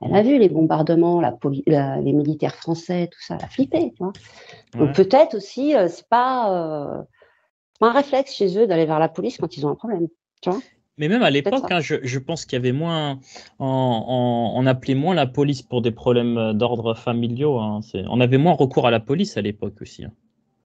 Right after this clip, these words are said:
Speaker 1: Ouais, il y a ça, hein. Il n'y a pas que les Maghrébines, euh, qui, qui subissaient la violence, euh, de leur, euh, mari, hein. C'était les Françaises aussi. C'était, euh,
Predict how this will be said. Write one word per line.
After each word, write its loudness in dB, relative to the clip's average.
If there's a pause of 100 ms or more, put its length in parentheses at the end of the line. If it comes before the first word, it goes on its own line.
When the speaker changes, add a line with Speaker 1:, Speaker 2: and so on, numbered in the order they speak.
(260)
Speaker 1:
Ouais, 2
il -2
y 2
a 0
ça, -8
hein. -4
Il -4
n'y -2
a 0
pas 0
que -2
les 2
Maghrébines, 2
euh, 2
qui, -8
qui -12
subissaient -2
la 0
violence, 0
euh, -6
de -4
leur, -4
euh, -4
mari, 4
hein. 6
C'était -2
les 0
Françaises -4
aussi. 0
C'était, -2
euh, -2